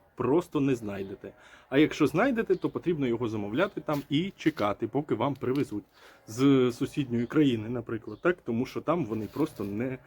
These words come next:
так сильно популяризовані, як от, наприклад, в нас різьбові, так? І це створено саме для цього. Чесно кажучи,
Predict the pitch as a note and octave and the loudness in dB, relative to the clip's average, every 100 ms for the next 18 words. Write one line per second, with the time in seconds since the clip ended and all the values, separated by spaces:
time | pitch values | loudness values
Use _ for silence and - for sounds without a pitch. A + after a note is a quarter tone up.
0 | - - - - C3 C3 - D3 D3+ C3+ | -20 -20 -20 0 0 0 4 6 6 4
1 | C3 - B2 A#2+ A2 C3+ C#3+ C3+ A2 G#2 | 0 -4 0 2 2 2 2 -2 -2 0
2 | A#2 - A#2 - G#2 - A2 - G#2+ - | 0 0 -6 -4 -8 -4 -4 -2 -6 -6
3 | G#2+ G2+ G2 G#2+ A2+ G#2 - _ - - | -8 -8 -8 -4 -4 -4 -18 _ -20 -10
4 | G#2+ G#2+ G#2+ G#2 F#2+ - A2+ C3 - _ | -2 -2 0 -2 -2 -10 -10 -10 -14 _
5 | - - - - _ _ _ - G3 D4 | -20 -20 -20 -20 _ _ _ 0 6 6
6 | - F#3 G3 E3+ - - D#3+ F#3 F#3+ D#3 | 6 8 8 8 2 -6 8 8 8 6
7 | C#3 D#3 E3 D#3 B2+ D3 D3 C#3+ A2 G#2 | 2 2 4 2 4 2 2 2 2 2
8 | G2 - - _ _ _ - - C#4 E3 | -10 -18 -20 _ _ _ -6 0 2 2
9 | C#3 A#2 A2 - | 4 2 2 -10